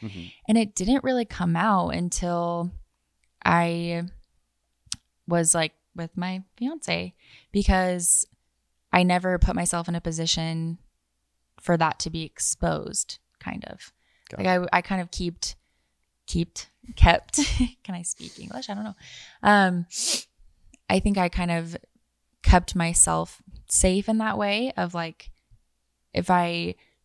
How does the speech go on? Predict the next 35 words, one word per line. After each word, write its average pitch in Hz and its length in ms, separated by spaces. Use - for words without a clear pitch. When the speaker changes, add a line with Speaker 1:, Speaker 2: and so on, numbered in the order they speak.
Speaker 2:
choose 226 300
people 214 300
where 185 100
I 170 100
know, 170 280
like, 165 180
the - 60
power 185 300
dynamic's 180 460
gonna 175 160
be 170 140
skewed 170 520
to 170 100
where, 165 160
like, - 280
I 170 240
kind - 180
of 170 80
have 175 280
more 175 540
leverage 220 600
in 247 80
the 247 60
relationship 240 840
or, 92 540
Speaker 1:
Mm-hmm. 101 240
Speaker 2:
you 196 100
know, 190 100
I, 220 240
I 240 100
think 302 200
that, 240 80
like, 208 160
a 185 40
true 190 680